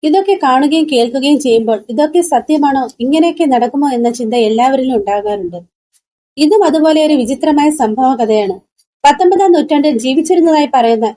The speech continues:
എമിലി സാഗി എന്ന സ്ത്രീയുടെ ജീവിതത്തിൽ നടന്ന ഒരു അത്യാപൂർവ കഥയാണിത്.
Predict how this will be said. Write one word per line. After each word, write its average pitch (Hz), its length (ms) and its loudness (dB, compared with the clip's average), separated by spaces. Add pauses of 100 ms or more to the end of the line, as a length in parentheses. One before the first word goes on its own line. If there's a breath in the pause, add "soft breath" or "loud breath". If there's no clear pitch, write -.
എമിലി 311 360 2
സാഗി 269 380 -2
എന്ന 254 180 0
സ്ത്രീയുടെ 254 420 -2
ജീവിതത്തിൽ 254 460 -2
നടന്ന 220 340 0 (420)
ഒരു 330 80 2
അത്യാപൂർവ 285 640 0
കഥയാണിത്. 202 640 -2